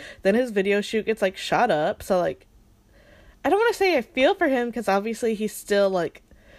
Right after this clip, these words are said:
sitting out on the bench right now due to his past behavior this past year. But, I mean, that does suck, and I, I, I do feel for him. That's gotta be a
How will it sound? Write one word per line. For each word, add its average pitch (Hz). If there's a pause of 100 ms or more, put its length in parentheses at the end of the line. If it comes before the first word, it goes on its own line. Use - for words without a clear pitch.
(340)
sitting 233
out 208
on 208
the 196
bench 180
right 247
now 269 (840)
due 208
to 208
his 208
past - (240)
behavior 202
this 262
past 302
year. 311
But, 185 (300)
I 202
mean, 202
that 330
does 208
suck, 190
and 180
I, 170 (160)
I, 185 (140)
I 190
do 175
feel 165
for 151
him. 139
That's -
gotta 190
be 175
a 123